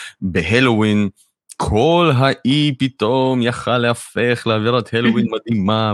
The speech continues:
Speaker 1: בקריסמס כל מיני דברים מגניבים,
Speaker 2: נכון.
Speaker 1: עצי שוח, קישוטים, וזה משהו מטורף. אגב, אם אתם מפספסים את זה,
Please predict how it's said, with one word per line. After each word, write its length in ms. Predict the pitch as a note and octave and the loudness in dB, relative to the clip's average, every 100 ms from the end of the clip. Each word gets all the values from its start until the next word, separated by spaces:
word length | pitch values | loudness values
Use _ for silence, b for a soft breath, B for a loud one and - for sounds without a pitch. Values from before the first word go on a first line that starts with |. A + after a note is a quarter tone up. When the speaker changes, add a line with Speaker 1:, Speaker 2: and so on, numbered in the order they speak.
| F2+ | -2
Speaker 1:
בקריסמס 840 | A2 - A#2 C3+ C3 C3 B2+ A#2+ | -6 -4 -2 0 -2 -6 -6 -8
כל 220 | - B2+ C3+ | -10 -6 -4
מיני 200 | C3+ C3 | -4 -4
דברים 320 | A#2 C3 C3+ | -4 -4 -4
מגניבים, 880 | A#2+ B2+ B2+ F2+ A#2+ C#3 C3+ C3+ B2 B B A3 | -4 -4 -4 -4 -4 -2 -2 -2 -6 B B -6
Speaker 2:
נכון. 360 | G#3 - F3+ F#3+ F#3+ | -4 -2 -2 0 -2
Speaker 1:
עצי 260 | A#2 D3 C3+ | -4 -2 -2
שוח, 640 | - - C3+ C#3 B2+ B2 - | -4 -4 -2 0 0 -2 -6
קישוטים, 960 | C3+ - - B2+ - C#3+ D3 C#3 C3+ G#2+ | -6 -4 -6 -8 -4 -2 0 0 0 -2
וזה 800 | A#2+ - - - _ A2+ F#2 A2 | -2 -4 -8 -14 _ -8 -2 -2
משהו 640 | G#2 C3 D#3+ - F3+ - G#2 | 0 0 -2 -2 -4 -4 -6
מטורף. 520 | G2+ - A#2 A#2 - | -6 -4 -2 0 0
אגב, 200 | G#2+ A#2+ - | 0 0 -2
אם 140 | - F#3+ | -2 -2
אתם 220 | - E3 - _ - | -2 -4 -8 _ -4
מפספסים 760 | G#2 - - - G2 - G3+ G#3+ | -4 -2 -6 -4 -4 2 2 2
את 120 | G2+ | 2
זה, 200 | F2+ | 0